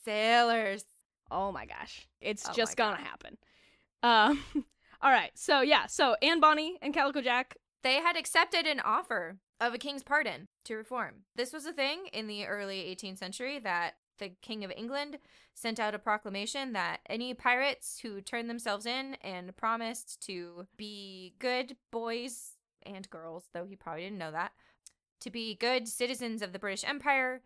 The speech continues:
Speaker 1: could have all of their crimes erased as long as they agreed to never be pirates ever, ever again. So Anne Bonny and Calico Jack had, I believe, a bounty on her head at that point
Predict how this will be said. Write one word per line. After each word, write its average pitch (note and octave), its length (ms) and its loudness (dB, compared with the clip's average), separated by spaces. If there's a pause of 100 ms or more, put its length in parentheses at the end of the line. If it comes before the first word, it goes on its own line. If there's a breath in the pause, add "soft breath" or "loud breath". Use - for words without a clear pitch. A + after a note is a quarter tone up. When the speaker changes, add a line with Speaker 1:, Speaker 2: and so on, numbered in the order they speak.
(120)
Speaker 1:
could A3 160 -6
have G3 220 2
all G3+ 180 2
of G#3+ 120 -4
their G3 160 0
crimes A#3 360 -4
erased G#3+ 480 -6
as G3+ 120 -12
long F#3+ 180 -4
as G3 120 -8
they F#3 140 -4
agreed F3+ 400 -8
to F#3 120 -12
never F3 420 -10 (240)
be E3 260 -20
pirates D#3+ 420 -8
ever, - 220 -12
ever D3 320 -12
again. - 340 -14 (300)
So G3 600 -2
Anne A#3+ 180 -2
Bonny G#3+ 360 0
and F#3+ 180 -10
Calico F#3 320 -6
Jack C#4 460 0
had, G3 400 -4
I E3+ 120 -4
believe, A3+ 320 -6
a A3 60 -14
bounty A3 360 -2
on F3+ 140 -8
her E3+ 140 -8
head E3+ 260 -6
at - 160 -12
that E3+ 220 -2
point G3+ 260 -8